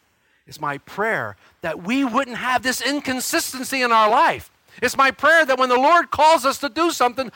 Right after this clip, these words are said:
we would say, "Yes, Lord." Our response would be immediately, "Yes, Lord," as he calls us to show us the things that he wants to do.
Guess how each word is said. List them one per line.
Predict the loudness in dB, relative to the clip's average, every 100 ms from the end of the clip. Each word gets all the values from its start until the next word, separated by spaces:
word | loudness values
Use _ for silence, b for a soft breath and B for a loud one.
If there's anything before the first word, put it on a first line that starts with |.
| B
we | 0 4
would | 2
say, | 2 0 2
"Yes, | 0 -2 2
Lord." | 4 6 4 0 _ _ _ _ _ _ _ _
Our | 2
response | 2 0 0 2 2
would | -4 -2
be | -2
immediately, | 0 -2 -2 -6
"Yes, | -2 -2 -2 0
Lord," | 4 4 4 0 b
as | -4 -2
he | -4
calls | 0 2 4 2
us | -2 b b _
to | -6
show | 0 4 4
us | 2
the | -4
things | -6 -6 -4
that |
he | -2
wants | 0 -2
to | -4
do. | -4 0 0 -2